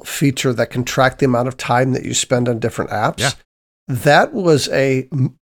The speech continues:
Speaker 1: corporate maturity is what that was. Because I, I do think we need to see where the time suck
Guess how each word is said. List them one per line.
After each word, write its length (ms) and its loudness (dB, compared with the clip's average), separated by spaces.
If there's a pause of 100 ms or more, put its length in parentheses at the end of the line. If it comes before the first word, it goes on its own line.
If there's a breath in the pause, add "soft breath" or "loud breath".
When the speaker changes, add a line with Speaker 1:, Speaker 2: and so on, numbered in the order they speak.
(160)
Speaker 1:
corporate 760 0
maturity 920 0
is 240 -4
what 160 -6
that 240 0
was. 320 -8 (320 loud breath)
Because 320 2
I, 320 0
I 140 2
do 260 0
think 380 -4
we 140 -2
need 180 -2
to 80 -2
see 340 -2
where 400 -2
the 200 -8
time 540 0
suck 600 0